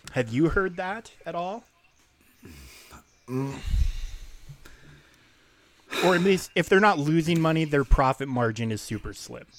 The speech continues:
Speaker 2: I would, if, if I was a company and I really want, I mean, Sherry's Denny's, you basically cost your food out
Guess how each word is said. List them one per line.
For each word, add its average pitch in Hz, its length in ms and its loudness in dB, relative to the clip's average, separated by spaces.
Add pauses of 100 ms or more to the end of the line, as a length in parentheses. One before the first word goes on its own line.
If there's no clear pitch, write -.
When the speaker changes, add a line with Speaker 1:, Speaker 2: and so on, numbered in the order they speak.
(720)
Speaker 2:
I 143 140 4
would, 196 260 6
if, 143 220 0 (480)
if 170 340 2
I 170 140 2
was 139 280 0
a 131 60 0
company 104 800 -4
and 98 460 -2
I 95 60 0
really 101 340 -2
want, 95 260 -4
I 98 100 -2
mean, 107 500 -2 (1900)
Sherry's 135 920 4
Denny's, 87 720 -6 (560)
you 113 560 -8
basically 131 600 0
cost 95 520 -2
your 85 100 -4
food 87 340 -4
out 73 380 -8